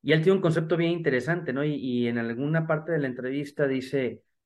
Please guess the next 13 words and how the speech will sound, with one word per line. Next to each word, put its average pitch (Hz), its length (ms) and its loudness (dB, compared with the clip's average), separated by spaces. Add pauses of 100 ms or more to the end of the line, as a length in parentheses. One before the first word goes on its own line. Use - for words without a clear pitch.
(600)
Lo 139 180 4
más 196 260 4
importante 180 720 2
acá 160 420 -6
que 160 80 -8
tenemos 151 360 -2
que 151 80 -10
hacer 139 160 -6
los 151 100 -4
ganaderos 131 400 -2
regenerativos 120 600 -8
es 127 300 -8
entender 120 720 -4